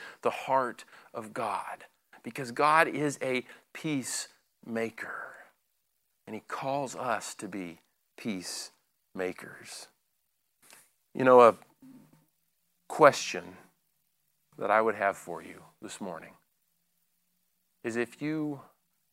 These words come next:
get alone, if you get into a quiet place, and in the authenticity of your heart, how would you answer the question, "Do you have peace with God?"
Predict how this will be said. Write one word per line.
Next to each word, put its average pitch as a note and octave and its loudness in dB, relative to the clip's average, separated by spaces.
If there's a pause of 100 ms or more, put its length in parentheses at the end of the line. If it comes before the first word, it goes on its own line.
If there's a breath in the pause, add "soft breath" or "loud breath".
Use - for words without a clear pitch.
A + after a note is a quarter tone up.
(1200)
get B2+ -4
alone, F#2+ -4
if F#2 -14
you G#2+ -6
get G#2+ -6
into G#2+ -6
a G2+ -6
quiet G2 -2
place, E2+ -12 (960)
and A2 0
in A2 4
the G#2+ 2
authenticity G#2+ 2
of F#2+ -4
your G#2+ 4
heart, E2 -2 (1120)
how C#3+ 4
would D3+ -2
you B2 -4
answer A2+ -4
the G#2+ -6
question, F2+ -6
"Do F#2+ -10
you G2+ -4
have F#2+ -8
peace - -14 (1200)
with F#2 -18
God?" - -8